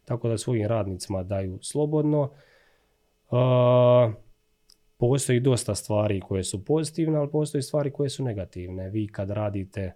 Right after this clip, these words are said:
primjerice sada vanka, š-, š-, sve više provodite vremena s obitelji vikendom, ali opet sve manje provodite ukupno gledajući vremena sa djecom. E, sustav odgaja djecu, tako da neke naše ovdje, ajmo reći,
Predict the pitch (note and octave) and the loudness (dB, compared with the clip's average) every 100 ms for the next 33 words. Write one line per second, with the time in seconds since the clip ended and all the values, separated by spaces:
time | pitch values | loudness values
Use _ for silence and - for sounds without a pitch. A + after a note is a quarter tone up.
0 | _ _ _ _ A2+ G2+ F#2+ - F#2 G#2+ | _ _ _ _ -6 -4 -4 -6 -6 -4
1 | G2+ G2 G#2+ G#2+ G2+ G2+ F#2+ - - _ | -4 -2 -2 -4 -4 -6 -6 -10 -16 _
2 | - B2 - A2 G#2 G2+ G2 G#2+ A2 - | -18 -16 -10 -6 -4 -4 -4 -4 -4 -4
3 | G#2+ G2+ - _ _ _ _ _ A#2 A2 | -2 -4 -6 _ _ _ _ _ -2 0
4 | G#2 G2+ G2+ A#2 A2+ G2 G2+ G#2 C3 G#2 | -2 -2 -2 0 0 -2 -2 -4 -2 -4
5 | F#2 C#3 D#3+ D#3 D3 C#3 - A#2 B2+ D3+ | -2 -4 -2 -2 0 -2 -4 -4 -2 -2
6 | D#3 C#3 D#3+ D#3 D3+ B2 C3 C#3+ B2 A#2 | -2 0 0 2 2 -2 -2 -2 0 -2
7 | A2+ A#2 A#2 D#3+ E3 - - G#2 A#2+ B2 | -2 -4 -2 0 -2 -8 -6 -4 -2 0
8 | G#2+ G2+ - A2 A#2 G#2 G2+ G2+ A2 G#2 | 0 -2 -4 -2 -2 0 -2 -4 -6 -6
9 | G2+ - F2 E2+ F#2 _ _ _ _ _ | -6 -6 -12 -14 -16 _ _ _ _ _
10 | _ F#2+ G2 G2 G2 G2 G2 G2 - C#3+ | _ -6 -4 -2 -2 -2 -2 -2 -2 -2
11 | - F#2+ F2+ - _ - G2+ G#2 G2+ F#2 | -4 -6 -6 -14 _ -10 -6 -6 -4 -6
12 | F#2 G2 C3 C3+ - C3 A2+ A#2+ A#2 A2 | -6 -2 0 0 -2 -6 -4 -4 -4 -4
13 | A2 A2+ A#2 - G#2+ G#2+ - G#2 G2+ G2 | -2 -2 -2 -4 -2 -2 -2 -4 -4 -4
14 | G2 F#2+ G2 G2+ - G2 | -4 -4 -4 -6 -6 -10